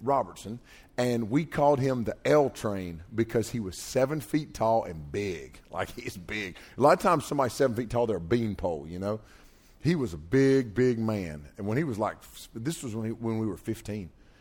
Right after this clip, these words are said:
He was six eleven when we were fifteen years old. So he's, he was humongous. And, uh, and so we called him the L Train, and then that got shortened to just the Train, and we just called him Train. And, uh,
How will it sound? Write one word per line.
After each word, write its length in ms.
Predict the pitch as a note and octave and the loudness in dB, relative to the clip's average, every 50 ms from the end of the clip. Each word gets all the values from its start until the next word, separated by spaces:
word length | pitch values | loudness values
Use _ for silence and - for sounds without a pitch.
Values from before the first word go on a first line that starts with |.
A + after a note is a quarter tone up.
| - - - - | -20 -20 -8 -2
He 100 | - F3 | 0 0
was 140 | D3 - | 0 0
six 300 | - - F#3 - - - | 2 2 2 2 2 0
eleven 420 | C3 A2+ A2 A#2 B2 A2+ A2 G2+ F#2+ | 2 4 6 6 6 4 2 -2 -4
when 80 | F#2+ | -6
we 60 | G2 F#2 | -6 -8
were 60 | E2 | -8
fifteen 400 | - - - - - G#2 G2 F#2+ | -8 -8 -8 -8 -8 -8 -8 -6
years 220 | F2+ F2 E2 D2+ | -8 -8 -8 -6
old. 160 | F2 D#2+ C#2+ D2+ _ - - - - - - - | -8 -8 -8 -10 _ -20 -20 -20 -20 -20 -16 -10
So 120 | - D#3 | -6 -6
he's, 100 | D#3+ A2+ A2 - | -6 -6 -6 -6
he 120 | - D3+ D3+ | -4 -4 -4
was 160 | C#3 G#2+ F2 | -4 -6 -8
humongous. 840 | F#2 - G2+ F#2+ F#2+ F#2+ F#2 G#2 A2 G#2+ G2+ E2+ D#2 D2 - - - - - - - - - | -4 -2 -2 -2 0 -2 -2 0 0 0 -2 -4 -6 -6 -6 -6 -6 -8 -14 -20 -10 -4 0
And, 180 | A2+ A2 A2 | 0 2 4
uh, 160 | G#2 G2 F#2 F2 - - - - - - - - - | 2 2 0 -2 -6 -16 -20 -20 -20 -20 -10 0 4
and 180 | C#3 C3 A#2 | 4 4 4
so 120 | - - C#3+ | 6 4 6
we 100 | D#3 F3 | 6 6
called 220 | - F3+ E3 D#3 | 6 8 8 8
him 80 | C#3+ B2+ | 6 4
the 140 | B2+ - | 2 4
L 160 | D3 D3+ D3+ C#3 | 6 6 6 6
Train, 360 | - - C#3 B2+ B2 B2+ B2 | 6 4 4 4 6 4 4
and 100 | B2 B2+ | 4 4
then 120 | C3+ C3+ | 6 6
that 160 | C#3 C#3+ C#3 | 6 6 6
got 180 | C#3+ D3 B2+ - | 6 4 2 2
shortened 320 | - - C#3 C3+ A#2 A2+ | 0 2 4 4 4 4
to 80 | A2 A2+ | 0 0
just 300 | A2 G#2+ A2 G2 - - - - - - - | 0 0 -2 -2 -4 -8 -18 -20 -20 -20 -20
the 60 | - | -18
Train, 400 | - - - C3 A#2+ A2 G2+ E2+ | -14 -6 -2 0 0 0 -2 -4
and 100 | F#2 G2+ | -4 -2
we 100 | G#2+ A2 | -2 -2
just 140 | G2 F#2 - | -2 -2 -2
called 160 | G#2+ G#2 F#2+ | 0 0 0
him 80 | E2+ D2+ | -2 -6
Train. 460 | - - A2 G2+ F#2 E2 D#2+ D#2+ C#2+ - - - - - - - - | -6 -4 -4 -4 -4 -6 -10 -12 -14 -18 -20 -20 -20 -20 -18 -6 0
And, 180 | - A#2 A2+ A#2 | 2 4 6 6
uh, 200 | A2+ G#2+ G2 | 6 4 4